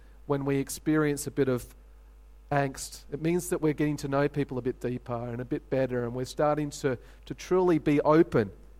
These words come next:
But it's about working together for good through those disagreements, not letting it fester away and becoming a, a huge problem. Restoring broken relationships. In two Corinthians chapter five,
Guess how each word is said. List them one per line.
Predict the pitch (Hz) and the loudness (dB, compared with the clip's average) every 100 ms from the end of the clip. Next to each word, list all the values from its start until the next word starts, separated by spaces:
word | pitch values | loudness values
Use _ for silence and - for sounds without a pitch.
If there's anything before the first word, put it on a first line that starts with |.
| - - - - - - - - | -20 -20 -20 -20 -20 -20 -20 -8
But | 143 | -2
it's | 151 - | -2 0
about | 156 156 - | 4 6 6
working | 143 165 160 156 | 6 6 4 -2
together | 139 147 151 143 | -4 0 2 4
for | 131 - | 2 -2
good | 123 139 135 117 - - - | 0 2 2 0 -6 -20 -20
through | - - 160 156 | -6 2 6 6
those | 151 135 131 127 | 8 8 6 2
disagreements, | 139 - 127 127 117 113 107 - - - - - - - | -4 -6 -4 -2 0 -2 -8 -10 -12 -14 -16 -20 -18 0
not | 143 170 | 4 6
letting | 165 151 | 6 4
it | 143 - | 2 2
fester | 160 156 - 151 | 4 4 2 0
away | 135 131 135 127 | 2 4 4 2
and | |
becoming | 120 117 147 135 127 | -2 -4 -4 -2 -2
a, | 113 - - | -4 -8 -10
a | 135 | -8
huge | 123 - 160 151 139 - | -6 -2 4 4 2 -4
problem. | - 123 104 101 95 - - - - - - - - - - - | -2 -2 -2 -10 -10 -18 -20 -20 -20 -20 -20 -20 -20 -20 -16 -4
Restoring | 139 - - 170 170 170 160 147 | -4 -2 4 6 8 8 6 4
broken | 151 147 147 151 | 6 6 6 2
relationships. | 139 135 135 139 143 127 - 120 - | 4 6 6 4 0 -8 -6 -8 -6
In | 143 | -6
two | - 185 | 4 6
Corinthians | 190 - 185 180 175 151 - | 6 4 4 4 0 0 0
chapter | 175 165 - | 4 4 2
five, | 156 - 160 156 | 0 4 8 8